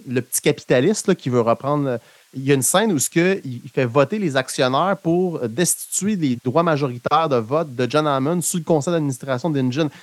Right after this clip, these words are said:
ce qui fait qu'on l'ait encore plus. Je comprends pas pourquoi ils ont pas mis ça. Je trouve ça vraiment triste parce que leur idée de vouloir séparer les enjeux des personnages est pas une mauvaise idée. C'est du Eisenstein,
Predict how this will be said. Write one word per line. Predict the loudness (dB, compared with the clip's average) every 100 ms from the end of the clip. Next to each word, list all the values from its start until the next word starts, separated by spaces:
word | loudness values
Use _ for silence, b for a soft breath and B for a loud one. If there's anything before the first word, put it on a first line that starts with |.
| -18
ce |
qui | -14 -4
fait | 0
qu'on | 2
l'ait | 2 2
encore | 0 0 -2
plus. | -2 -6 -6 b b
Je | 0 0
comprends | 2 0 2 0 0
pas | 0 2 2 0 -8
pourquoi | -20 -20 -8 0 2
ils | 2
ont | -4
pas | -2 0
mis | 2 2
ça. | 2 0
Je | -2
trouve | -6
ça | -4 -4
vraiment | -2 -2 2 0
triste | 0 -4
parce | -4 -2
que |
leur | 0 0 0
idée | -2 0 0 0 -4 b b -4
de | -4
vouloir | -2 0 2 0 B -2
séparer | 2 2 0 2 0 0
les | 0 0 2
enjeux | 2 2
des | -2
personnages | -2 -2 -2 -2 -2 -4
est | -4
pas | -2 0
une | 2
mauvaise | 2 2 2 0 -4
idée. | -2 -2 -2
C'est | -4 0
du | 2
Eisenstein, | 2 0 -2 -2 -2 0 -2